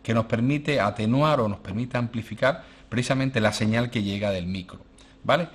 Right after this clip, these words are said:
Por eso la mesa de mezcla es tan importante, porque permite, entre otras cosas, eh, igualar o controlar, por ejemplo, los niveles,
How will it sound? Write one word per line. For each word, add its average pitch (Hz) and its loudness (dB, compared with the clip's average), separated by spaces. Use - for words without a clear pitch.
Por 113 2
eso 170 0
la 101 0
mesa 120 0
de 131 0
mezcla 131 -2
es 120 -8
tan 123 -2
importante, 117 -4
porque 95 -8
permite, 117 -2
entre 101 -4
otras 123 0
cosas, 151 -4
eh, 101 -4
igualar 120 2
o 107 -4
controlar, 117 2
por 123 -2
ejemplo, 127 2
los 107 -2
niveles, 113 0